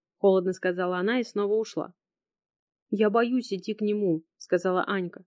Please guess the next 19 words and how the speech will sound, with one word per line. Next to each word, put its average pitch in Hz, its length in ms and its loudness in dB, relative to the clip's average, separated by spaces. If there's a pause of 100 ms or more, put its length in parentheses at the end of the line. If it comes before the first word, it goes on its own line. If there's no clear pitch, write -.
(100)
Она 202 200 0
посмотрела 208 580 -2
на 208 80 -2
меня, 214 460 0
и 190 100 -4
в 180 40 -6
ее 190 280 2
глазах 196 400 0
читался 196 460 -4
жуткий 202 320 -4
страх. 165 400 -6 (560)
Больше 233 320 6
всего 208 280 -2
на 196 140 0
свете 247 400 -2
она 175 160 0
боялась 196 480 0
потерять 175 400 -4
отца. 190 420 -6